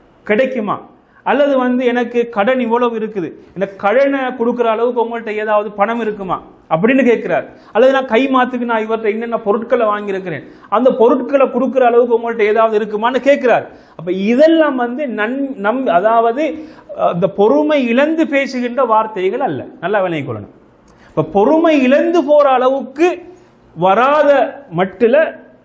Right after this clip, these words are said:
ஆகுமான ஒன்றாகவே இது காணப்படுகிறது. அப்ப இதுல நாங்க எந்த இடத்துல நா-, நாங்க இதை விளங்கிக் கொள்ள வேண்டிய பாதி என்னன்னா, யூசுப் அலைஹிஸ்ஸலாத்துடைய சகோதரர்கள் வந்து யூசுப் அலைஹிஸ்ஸலாத்துட்ட அவங்களோட கஷ்டத்தை சொல்றாங்க. அப்ப அல்லாஹ் என்ன சொல்றான்?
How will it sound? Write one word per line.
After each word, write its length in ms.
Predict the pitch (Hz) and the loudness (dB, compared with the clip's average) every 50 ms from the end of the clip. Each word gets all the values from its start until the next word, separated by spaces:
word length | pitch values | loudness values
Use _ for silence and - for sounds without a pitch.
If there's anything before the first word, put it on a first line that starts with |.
| _ | _
ஆகுமான 520 | 160 180 214 240 233 233 208 190 202 214 208 | 2 2 2 2 0 -2 -4 -4 -6 -6 -6
ஒன்றாகவே 760 | 175 175 180 170 170 165 151 147 147 139 165 233 254 - - - - - _ _ | -6 -6 -4 -2 -2 -2 -2 -4 -4 -4 -4 -6 -6 -8 -16 -20 -20 -20 _ _
இது 200 | 139 - 190 202 | -4 -4 -4 -2
காணப்படுகிறது. 920 | 190 185 170 170 180 170 165 - 143 147 143 135 131 127 123 123 123 - - | -2 0 0 0 0 0 0 0 -2 0 0 0 0 0 0 0 -2 -4 -2
அப்ப 180 | 160 165 180 175 | -2 -2 -2 -2
இதுல 260 | 196 233 277 285 277 | 0 0 2 2 2
நாங்க 220 | 262 247 240 208 | 2 0 0 0
எந்த 260 | 190 208 254 277 277 | -2 -2 0 0 0
இடத்துல 340 | 254 247 - - 196 190 180 | 2 0 0 -2 -6 -8 -6
நா-, 100 | 175 175 | -6 -6
நாங்க 200 | 170 170 170 165 | -6 -6 -6 -6
இதை 140 | 156 151 147 | -8 -8 -8
விளங்கிக் 260 | 160 175 196 208 190 | -8 -8 -8 -8 -6
கொள்ள 160 | 208 190 190 | -4 -4 -4
வேண்டிய 280 | 175 165 156 147 143 135 | -4 -4 -6 -8 -10 -6
பாதி 240 | 135 127 127 127 120 | -4 -4 -4 -4 -8
என்னன்னா, 380 | 113 113 113 123 151 190 220 - - - _ _ _ _ _ _ _ - | -8 -6 -2 0 0 0 0 -4 -10 -20 _ _ _ _ _ _ _ -6
யூசுப் 400 | - 196 247 254 247 285 254 254 | 0 2 2 2 2 2 2 2
அலைஹிஸ்ஸலாத்துடைய 580 | 247 240 226 - - 214 196 190 196 175 175 170 | 2 2 0 0 0 0 -2 -2 -2 -6 -8 -8
சகோதரர்கள் 640 | 160 - 170 170 208 226 226 208 190 170 151 139 | -8 -4 -2 2 2 2 2 2 -2 -6 -8 -10
வந்து 240 | 139 131 139 190 226 | -10 -10 -10 -10 -8
யூசுப் 400 | 220 254 285 277 - 311 254 254 | -4 -2 -2 -2 -2 -2 0 2
அலைஹிஸ்ஸலாத்துட்ட 640 | 240 233 220 - - 190 190 175 180 220 226 262 254 | 2 2 2 0 -2 -2 0 0 0 -2 -2 -2 -2
அவங்களோட 180 | 247 247 247 | -2 -4 -2
கஷ்டத்தை 500 | 247 247 240 247 - 294 294 269 285 302 | -2 -2 -4 -2 -4 -6 -6 -2 -2 -2
சொல்றாங்க. 260 | 311 294 277 - 120 104 - - - - _ _ _ _ _ _ _ | 0 0 -2 -2 -2 -4 -12 -20 -20 -20 _ _ _ _ _ _ _
அப்ப 200 | - 165 165 170 | -6 -2 0 0
அல்லாஹ் 80 | 214 247 | 2 2
என்ன 180 | 247 240 247 | 2 2 2
சொல்றான்? 460 | 240 247 240 226 208 190 190 202 220 | 0 2 2 2 2 2 0 0 -2